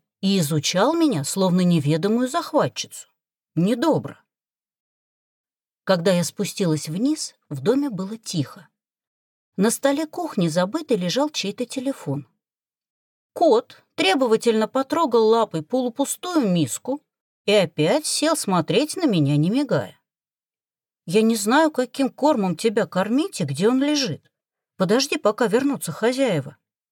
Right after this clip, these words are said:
сказала я этому вымогателю. Он тяжко вздохнул, убедившись в моей бесполезности, и ушёл куда-то в глубину дома. Из окна гостиной,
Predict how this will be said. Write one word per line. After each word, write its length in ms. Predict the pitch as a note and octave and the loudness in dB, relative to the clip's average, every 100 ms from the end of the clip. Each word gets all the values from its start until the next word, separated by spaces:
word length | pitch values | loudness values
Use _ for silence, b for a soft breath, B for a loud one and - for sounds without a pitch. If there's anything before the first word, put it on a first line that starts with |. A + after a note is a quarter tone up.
| _ _ _ _ | _ _ _ _
сказала 500 | - - D#3+ G#3+ C4 | -8 -2 0 2 0
я 240 | F#3+ E3 | 0 0
этому 280 | D3+ D#3+ E3+ | 0 2 0
вымогателю. 760 | D#3+ F3+ A#3+ A3+ C#3+ - E3 - _ _ _ _ _ _ _ _ _ _ _ - | 2 0 0 0 -2 -8 -18 -20 _ _ _ _ _ _ _ _ _ _ _ 2
Он 160 | A4+ | 2
тяжко 340 | G#4 F#4 - A3 | 2 0 0 -2
вздохнул, 640 | E3+ F#3+ - D#3 D3 - - | 2 0 0 0 0 0 -4
убедившись 680 | C4+ D4+ C4+ C#4+ - C#4+ - | 0 0 0 -2 -4 -6 -2
в 40 | |
моей 300 | B3+ C4 C4 | 0 0 0
бесполезности, 1040 | A3+ A#3+ - B3 B3 A#3 A3 G#3+ - G#3+ F#3+ _ _ _ _ _ | -2 -4 -2 0 0 0 -2 -10 -12 -18 -20 _ _ _ _ _
и 120 | G4+ | 2
ушёл 400 | A4+ - - C#4+ | 2 2 0 0
куда-то 440 | D4+ D#3+ D3 A3+ C#4 | 0 -2 -2 0 -2
в 80 | F3 | 0
глубину 480 | D#3 C#3 D#3 E3+ | -2 0 0 0
дома. 400 | D#3+ C3+ G2+ - _ _ _ _ _ _ _ _ _ _ _ _ _ _ _ _ - | 0 -2 -4 -12 _ _ _ _ _ _ _ _ _ _ _ _ _ _ _ _ -2
Из 180 | G3 | 2
окна 320 | A#3 A#3 G#3 D#3+ | 2 2 0 2
гостиной, 760 | F3+ - - E4+ D4 - - | -2 -4 -4 -2 -2 -4 -14